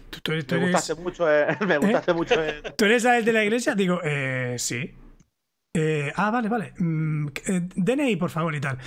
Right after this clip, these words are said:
Speaker 1: Ya, ya, ya sabes que ya no se firma y todo esto, sino que te, te piden algunos datos,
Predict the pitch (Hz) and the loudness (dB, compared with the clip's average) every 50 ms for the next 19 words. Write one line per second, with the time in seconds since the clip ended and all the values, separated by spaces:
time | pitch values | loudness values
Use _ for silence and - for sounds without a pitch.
0 | - - - - - - _ 156 196 190 196 190 165 208 202 226 220 202 202 208 | -12 -12 -14 -14 -16 -8 _ 0 0 0 0 0 0 2 4 4 4 6 4 4
1 | 214 226 180 - 214 208 208 175 165 202 196 208 202 - 208 190 147 - 226 254 | 4 4 2 4 2 2 2 2 2 2 2 2 2 2 0 0 0 0 0 2
2 | 262 262 247 226 214 214 208 208 175 208 196 208 233 226 254 175 202 190 175 165 | 2 2 2 2 2 0 0 0 0 2 2 2 2 0 0 0 0 0 0 0
3 | 156 160 160 147 127 - 151 127 180 175 175 175 170 170 170 165 160 175 170 160 | 0 -2 -2 -2 -2 -6 -4 -2 -2 0 0 0 0 0 0 0 0 -2 -2 0
4 | 170 190 190 202 240 226 - | 0 0 0 0 0 -2 -4